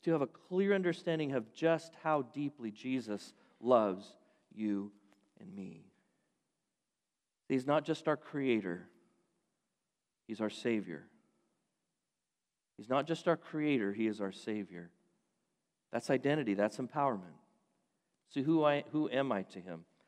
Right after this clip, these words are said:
Well, I'm his created being. Well, yeah, but he's got seven billion plus right now. And just, let's just be honest. You know, I'm not in the top ten percent or whatever. You know, I mean, I,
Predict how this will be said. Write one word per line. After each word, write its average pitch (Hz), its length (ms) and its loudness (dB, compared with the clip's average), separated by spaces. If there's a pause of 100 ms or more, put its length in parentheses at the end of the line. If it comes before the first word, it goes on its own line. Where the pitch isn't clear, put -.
(240)
Well, 110 340 2 (200)
I'm 107 120 -2
his 117 240 -2 (120)
created 110 360 0
being. 101 300 -2 (300)
Well, 143 80 -6
yeah, 208 120 4
but 120 120 0
he's 104 100 0
got 113 180 2
seven 160 460 2
billion 135 420 4
plus 160 380 2
right 117 260 2
now. 101 300 -2 (480)
And 92 380 -4
just, 123 180 0
let's 131 160 0
just 123 260 -4
be 107 200 4
honest. 123 360 2
You 98 60 -6
know, 101 80 0
I'm 117 140 0
not 120 220 4
in 107 60 -4
the 107 60 -2
top 113 400 0
ten 127 160 0
percent 170 480 -2
or 143 120 0
whatever. 104 300 2
You 101 80 -2
know, 107 100 0
I 120 100 4
mean, 123 80 2
I, 127 140 6